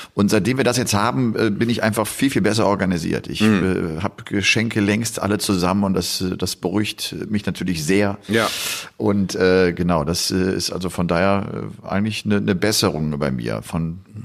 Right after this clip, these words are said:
Speaker 1: ich bin gut organisiert da.
Speaker 2: Ja,
Speaker 1: Nicht
Speaker 2: das,
Speaker 1: schlecht,
Speaker 2: äh,
Speaker 1: ne?
Speaker 2: musst du ja mittlerweile
Speaker 1: Ja.
Speaker 2: auch sein. Das ist ja überall quasi mit unserer Informationsflut auch ganz klar geregelt. Hör mal, wenn du jetzt noch, äh, los musst, dann nimm das und das und das mit. Ansonsten fährst du dreimal, um überhaupt in den Laden reinzukommen.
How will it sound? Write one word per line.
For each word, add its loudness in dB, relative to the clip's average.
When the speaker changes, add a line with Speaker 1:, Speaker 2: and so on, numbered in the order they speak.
Speaker 1:
ich -10
bin -4
gut 0
organisiert -2
da. -2
Speaker 2:
Ja, 6
Speaker 1:
Nicht 4
Speaker 2:
das, 4
Speaker 1:
schlecht, 6
Speaker 2:
äh, 6
Speaker 1:
ne? 6
Speaker 2:
musst 4
du 6
ja 8
mittlerweile 4
Speaker 1:
Ja. 6
Speaker 2:
auch 6
sein. 2
Das 2
ist 0
ja 6
überall 4
quasi 2
mit 0
unserer 2
Informationsflut 0
auch 2
ganz -2
klar 0
geregelt. 2
Hör 0
mal, -2
wenn 0
du 4
jetzt 0
noch, -2
äh, 2
los 0
musst, -2
dann 0
nimm 4
das 0
und -2
das 0
und -4
das 0
mit. 2
Ansonsten -2
fährst -4
du -2
dreimal, 0
um -2
überhaupt 0
in -4
den -2
Laden -2
reinzukommen. -12